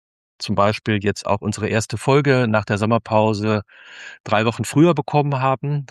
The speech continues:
als alle anderen, weil wir die da schon eingestellt haben. Und es auch zum Beispiel bei der Teilnahmegebühr einen Rabatt be-, gibt, sodass, äh, diejenigen, die uns regelmäßig unterstützen, so ein Seminar auch günstiger dann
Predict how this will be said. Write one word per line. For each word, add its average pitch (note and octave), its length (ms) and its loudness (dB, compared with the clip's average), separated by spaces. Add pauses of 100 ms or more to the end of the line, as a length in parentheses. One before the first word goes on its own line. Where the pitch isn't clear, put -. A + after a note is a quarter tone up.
als G#2+ 200 -6
alle G#2 180 -4
anderen, C3 540 0
weil F#2+ 180 -4
wir G2+ 80 -6
die G#2 100 -14
da G2 140 -6
schon A2 180 -4
eingestellt C3+ 640 -2
haben. A#2+ 300 0 (540)
Und B2 260 2
es - 200 -2
auch A#2 280 2
zum C3 160 -4
Beispiel A2 540 0
bei G2+ 100 0
der F#2+ 120 -2
Teilnahmegebühr A2+ 1080 0
einen G2 200 0
Rabatt - 380 0
be-, A#2 120 -2
gibt, - 560 -8
sodass, G2 600 -4
äh, G2+ 420 -4
diejenigen, G2 640 -2
die G2 120 -6
uns - 180 -6
regelmäßig F#2+ 500 -2
unterstützen, F#2 640 -6 (480)
so A#2+ 180 2
ein A2+ 140 4
Seminar G#2 640 2
auch F#2+ 280 -6
günstiger G2+ 580 -6 (320)
dann E2+ 240 -6